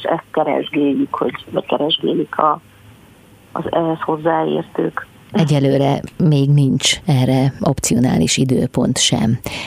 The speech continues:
Speaker 2: De hát reméljük,
Speaker 1: Mm,
Speaker 2: hogy
Speaker 1: de
Speaker 2: majd.
Speaker 1: mindenképpen jelezni fogjuk az interneten, ahogy, ahogy valami, ahogy valamit megtudunk, vagy kiderül.
Speaker 2: Van egy kutyád,
Speaker 1: <laughs>
Speaker 2: aki rendszeresen szerepel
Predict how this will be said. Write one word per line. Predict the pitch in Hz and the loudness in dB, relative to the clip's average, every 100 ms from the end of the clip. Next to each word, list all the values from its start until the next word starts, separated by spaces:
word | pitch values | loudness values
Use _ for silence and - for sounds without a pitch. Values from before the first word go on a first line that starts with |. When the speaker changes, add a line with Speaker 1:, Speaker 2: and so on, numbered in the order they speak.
| - | -4
Speaker 2:
De | 139 | 0
hát | 151 | 4
reméljük, | 165 139 113 113 | 4 4 4 2
Speaker 1:
Mm, | 101 | 2
Speaker 2:
hogy | 120 | 0
Speaker 1:
de | - | 2
Speaker 2:
majd. | 123 | 2
Speaker 1:
mindenképpen | - 190 185 175 160 | 0 0 -2 0 0
jelezni | 160 156 151 156 160 | 2 2 0 -2 -4
fogjuk | - 156 156 151 | -4 -4 -4 -6
az | 160 | -4
interneten, | 156 156 160 156 160 - 160 | -4 -4 -4 -4 -6 -4 -2
ahogy, | 160 156 156 151 - | -2 0 -4 -4 -4
ahogy | 160 160 147 | -2 -2 -2
valami, | 156 151 151 160 165 160 - - | 0 0 -2 -2 -4 -8 -16 -10
ahogy | 170 165 151 | -4 -4 -2
valamit | 160 160 160 - | -2 -2 -4 -4
megtudunk, | 160 - 165 165 165 160 - - | -6 -4 -6 -4 -6 -6 -10 -8
vagy | - - - | -8 -8 -8
kiderül. | - - 170 170 175 - | -6 -4 -4 -4 -6 0
Speaker 2:
Van | 185 240 311 | 2 4 4
egy | 285 247 - | 4 2 2
kutyád, | 254 285 - 165 147 139 147 156 175 - - - - | 4 4 4 4 4 4 4 2 -4 -8 -14 -16 -2
Speaker 1:
<laughs> | 269 262 - 214 220 - - - 185 | -2 -2 -4 -6 -6 -6 -4 0 2
Speaker 2:
aki | 226 - 196 208 - - | 2 2 0 0 -4 0
rendszeresen | 226 247 226 175 170 170 160 | 2 4 4 4 4 4 4
szerepel | 160 196 175 143 - 151 156 | 4 4 6 4 4 2 4